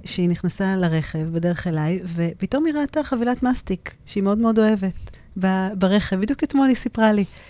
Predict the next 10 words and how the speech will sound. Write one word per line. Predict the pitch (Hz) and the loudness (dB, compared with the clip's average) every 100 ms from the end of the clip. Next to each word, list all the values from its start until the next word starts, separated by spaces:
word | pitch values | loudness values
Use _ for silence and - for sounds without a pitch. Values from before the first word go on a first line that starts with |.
| - - - | -20 -20 -8
ופתאום | 190 226 349 359 | -2 2 2 0
ככה | 311 269 | 0 2
עלה | 277 | 4
לה | 302 | 2
חיוך, | - 277 330 277 220 | 0 0 0 -2 0
והיא | 226 | 2
אומרת | 262 269 - | 2 0 -2
לי, | 254 254 - | -4 -4 -4
"וואו, | 254 349 262 208 - - - - - _ | -2 0 0 0 -8 -20 -20 -20 -20 _
אה, | 196 196 | -4 -2